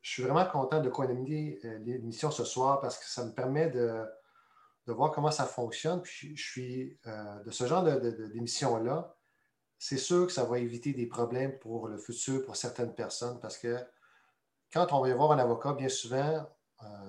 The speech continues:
c'est quand on a eu des problèmes, mais aussi on peut aider à prévenir des problèmes.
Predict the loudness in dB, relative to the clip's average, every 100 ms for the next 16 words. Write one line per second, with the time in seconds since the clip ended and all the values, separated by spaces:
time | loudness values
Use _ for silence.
0 | -12 -10 -2 0 2 2 2 0 0 0
1 | 0 -4 -6 -4 -4 -6 -10 _ _ _
2 | _ _ _ _ -2 0 0 2 2 2
3 | 2 4 4 2 2 2 0 2 2 2
4 | 2 -2 -4 -8